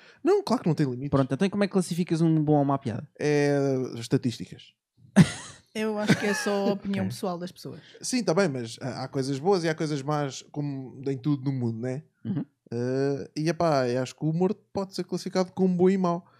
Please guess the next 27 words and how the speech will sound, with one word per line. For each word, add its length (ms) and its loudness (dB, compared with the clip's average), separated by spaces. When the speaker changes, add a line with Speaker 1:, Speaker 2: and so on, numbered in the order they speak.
Speaker 1:
Não 300 4
é, 400 6
eh, 380 -2
o 80 -4
facto 460 -2
de 380 0
se 200 -12
agarras 440 0
em 80 2
mil 160 6
pessoas 500 2
e 60 -4
só 200 2
uma 180 0
é 40 -6
que 80 -14
se 100 -10
riu, 260 0
epá, 440 -6
se 120 -14
calhar 300 0
é 60 4
mesmo 340 2
de 80 -6
facto 280 -4
humor 260 2
mau. 200 -2